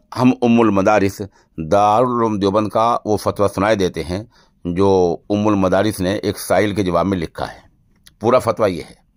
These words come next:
ये आप स्क्रीन पर देख सकते हैं, ये भी हमने यहाँ लगाया है और हम पढ़ के भी सुनाए देते हैं। हदीस शरीफ में आया है, अगर अल्लाह के सिवा किसी और के लिए सजदा जायज़ होता तो मैं औरतों को हुक्म देता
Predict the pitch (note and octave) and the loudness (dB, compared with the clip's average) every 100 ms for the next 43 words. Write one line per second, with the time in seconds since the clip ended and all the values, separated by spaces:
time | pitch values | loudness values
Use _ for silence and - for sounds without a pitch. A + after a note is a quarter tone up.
0 | _ _ _ _ F#2 G#2+ A#2 A#2+ G#2+ A2 | _ _ _ _ -2 2 2 0 -8 -6
1 | A2+ G#2 F#2 G#2+ G#2+ - A2 A#2+ G2 F#2+ | -4 -4 -2 -4 -4 -4 -6 -4 -2 -2
2 | F#2 F2+ F2+ F2+ F2+ F#2+ G2 B2 - - | -2 -2 -2 0 2 2 0 -4 -10 -6
3 | F2+ F2 F2+ E2+ D2 D2 D2 C#2+ C#2 C#2 | -2 -2 -2 -4 -6 -12 -12 -12 -12 -14
4 | C2 - _ _ - - - - F#2+ F#2+ | -18 -20 _ _ -20 -20 -20 -6 -2 2
5 | C3+ - A2+ B2 C#3 C#3 G#2 F#2 F#2+ - | 0 0 -2 0 0 2 2 2 2 -2
6 | _ _ _ - G#2+ B2 - A2 B2 A#2+ | _ _ _ -4 0 0 0 0 0 0
7 | A#2 G#2+ G#2 A2 A2 G2+ - - G2+ G#2+ | -2 0 2 2 2 -4 -8 -2 0 0
8 | G#2 F#2+ G#2 G2+ - F#2 G2+ F2+ F#2 A2+ | -2 0 0 -2 -4 -2 0 2 2 2
9 | F2 D#2+ E2 F2+ - - _ - A2 G2+ | 0 -4 -4 -4 -8 -20 _ 0 2 2
10 | G#2+ - - G2+ G#2 F#2 F#2 G#2 E2+ E2+ | 0 -2 -2 0 0 0 -6 -6 -8 -6
11 | F2+ D#2 D#2 F2 | -6 -6 -4 -4